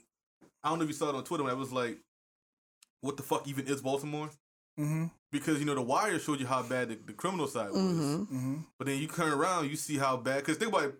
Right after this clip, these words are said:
Speaker 1: The Wire is fiction
Speaker 3: Mm-hmm.
Speaker 1: based on real events. Like, a lot of
Speaker 3: Oh,
Speaker 1: characters in The
Speaker 3: wow.
Speaker 1: Wire were actually real, like,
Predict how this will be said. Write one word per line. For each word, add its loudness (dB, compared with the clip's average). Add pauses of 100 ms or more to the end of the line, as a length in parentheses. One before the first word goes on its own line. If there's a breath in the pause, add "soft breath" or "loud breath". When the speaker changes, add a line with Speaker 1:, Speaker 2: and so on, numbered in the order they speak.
(140)
Speaker 1:
The -2
Wire 2
is 4
fiction -4 (300)
Speaker 3:
Mm-hmm. 2 (400)
Speaker 1:
based 2
on 2 (300)
real 2
events. -6 (1120)
Like, 4
a 2
lot 4
of 0
Speaker 3:
Oh, -6
Speaker 1:
characters 4
in 4
The 4
Speaker 3:
wow. 2
Speaker 1:
Wire 4
were 0
actually -4
real, -4
like, -2